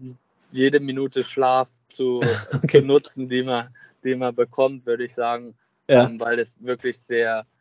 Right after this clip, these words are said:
Speaker 1: ähm, sehr schwierig sein kann, auch mit den Zeitzonen, die ganze Zeit, die man im Flieger sitzt. Ähm, es ist, war eine, war,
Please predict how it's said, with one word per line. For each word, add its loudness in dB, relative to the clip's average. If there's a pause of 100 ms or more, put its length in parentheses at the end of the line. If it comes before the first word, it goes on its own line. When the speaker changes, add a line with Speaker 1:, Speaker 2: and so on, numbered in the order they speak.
(520)
Speaker 1:
ähm, -10 (180)
sehr 2
schwierig 0
sein -2
kann, -4
auch -2
mit -6
den -8
Zeitzonen, -4
die -8
ganze -4
Zeit, -4
die -12
man -10
im -20
Flieger -2
sitzt. -6
Ähm, -6 (540)
es -6
ist, -10
war 2
eine, 2 (120)
war, 0